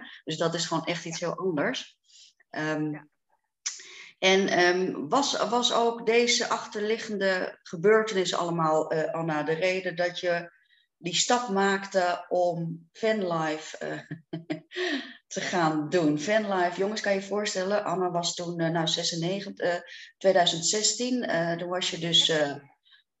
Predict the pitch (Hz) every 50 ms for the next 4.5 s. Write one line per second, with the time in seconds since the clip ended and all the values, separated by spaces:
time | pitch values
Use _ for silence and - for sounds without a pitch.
0 | _ _ _ - 170 165 165 165 196 - - 190 180 - 180 202 233 240 - 254
1 | 214 180 160 220 220 220 202 170 175 196 214 202 262 277 285 277 247 233 226 233
2 | 233 240 - - 240 254 294 - 370 - - - _ _ - - - 254 262 -
3 | - 247 233 226 208 233 220 220 - 170 - - _ 196 208 202 208 190 196 220
4 | 208 196 - - - 247 202 208 240 254